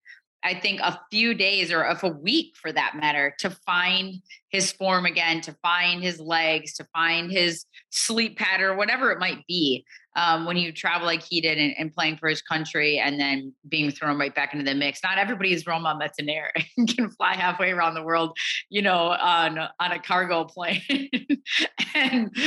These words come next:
still find your form in your third lung when you get back. He's, he's an exception. So I'm excited to see what happens in this Galaxy game because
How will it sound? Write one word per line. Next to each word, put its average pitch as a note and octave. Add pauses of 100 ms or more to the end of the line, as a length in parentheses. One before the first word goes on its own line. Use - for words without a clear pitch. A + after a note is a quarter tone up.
(160)
still A3
find G#3+
your G3
form F#3+
in F#3
your F3
third F3+
lung F3+
when E3+
you D#3+
get D#3
back. F3+
He's, E3+
he's E3+
an E3
exception. D#3+
So F3 (640)
I'm A#3+
excited C4+
to G3
see A#3
what F3+
happens E3+
in E3+
this D#3+
Galaxy E3+
game C3+
because E3+